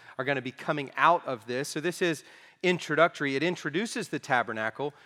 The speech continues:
before getting into all of the particulars. And this morning we're going to look at two things, and these are the two big instructions that Yahweh gives Moses. <clears throat>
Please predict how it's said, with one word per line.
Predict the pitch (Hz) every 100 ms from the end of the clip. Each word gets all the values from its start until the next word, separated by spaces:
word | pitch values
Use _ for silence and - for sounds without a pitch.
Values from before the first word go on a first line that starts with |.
| - -
before | 156 190 165
getting | 135 185 190 208
into | 175 175 170 - 143 147 -
all | 151 147 147 -
of | 139 113
the | 127
particulars. | - 131 - 196 - 147 120 95 95 - - _ _ _ _ _ _ _ _ - - - -
And | 165
this | 175 -
morning | 196 226 185
we're | 160
going | 180 156
to |
look | 165 165
at | - -
two | - 202 214
things, | - 160 139 135 123
and | 151
these | 156
are | 165
the | 139
two | - 208 214 220
big | 165 180 160
instructions | 151 - - 175 160 - 127 123 120 - - - - -
that | 143
Yahweh | 123 139 147 147 123 123
gives | 113 120 -
Moses. | 131 143 139 107 95
<clears throat> | -